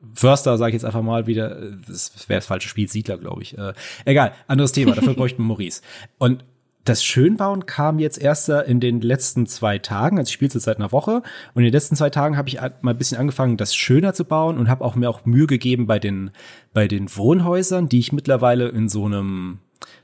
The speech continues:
Speaker 1: drei mal drei Quadrat aufbaue und das mittlere Quadrat leer lass und da dann einen schönen Brunnen oder Bäume oder was man auch immer alles hat, äh, äh, reinbaue, damit ge-, also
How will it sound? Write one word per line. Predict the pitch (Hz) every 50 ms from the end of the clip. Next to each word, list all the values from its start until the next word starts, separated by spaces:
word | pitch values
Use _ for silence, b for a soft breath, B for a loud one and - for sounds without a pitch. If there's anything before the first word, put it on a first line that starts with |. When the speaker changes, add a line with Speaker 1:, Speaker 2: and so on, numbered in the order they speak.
| B
Speaker 1:
drei | - - 117 113 127
mal | 131 123 110 104
drei | - - - 101 123 180
Quadrat | 190 - - 190 185 160 170 165 170 - -
aufbaue | - 147 151 - - 156 147 160
und | 139 120
das | 120 - -
mittlere | 117 123 147 - - 139 127
Quadrat | 127 - - 120 - - 117 107 -
leer | 104 98 117 147 175
lass | 185 180 175 180 165 - -
und | - 117 113 -
da | 120 113 123
dann | 127 123 120 135
einen | 120 117 113 104
schönen | - - 123 120 113 107 98
Brunnen | - - - 127 123 131 135 123 113 107
oder | 95 95 98 101 95
Bäume | - _ - 120 110 117 120 117 113 107 104 101
oder | 104 101 95 101 101 95 B B B B B B
was | - 120 - -
man | 127 113
auch | 113 117
immer | - 123 123 120
alles | 110 104 101 98 -
hat, | - 104 - - - -
äh, | 107
äh, | 107 104 101 101 95 101 101 95 95 92 -
reinbaue, | 98 - 101 101 104 101 104 104 117 123 123
damit | 120 107 101 104 110 - - - - - 151 - _ _ _ _ _ _ _ _ _ _ _ _ _ _ _ -
ge-, | 135 - - - -
also | - 120 123